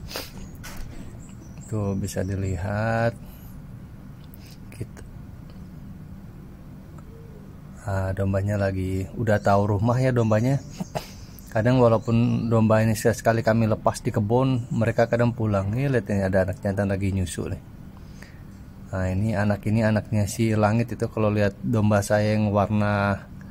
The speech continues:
hitam, domba tampan pegang sisi kanan atau sekarang namanya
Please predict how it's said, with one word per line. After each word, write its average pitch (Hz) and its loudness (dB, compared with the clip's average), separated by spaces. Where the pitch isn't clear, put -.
hitam, 110 4
domba 117 4
tampan 113 4
pegang 113 2
sisi - -4
kanan 113 4
atau 101 2
sekarang 110 2
namanya 110 2